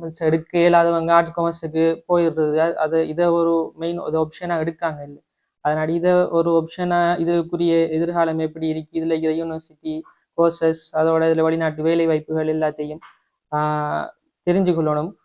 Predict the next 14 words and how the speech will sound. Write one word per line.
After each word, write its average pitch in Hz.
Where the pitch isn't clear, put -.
அதை 160
நான், 165
ஆ, 156
ம-, 151
மாணவர்களுக்கு, 160
ஆ, 151
ஓ 160
லெவல் 156
முடிஞ்ச 160
பிறகு 160
ஸ்கூல்ல 160
அந்த 151
கைடன்ஸ் 165
கொடுக்கறது, 160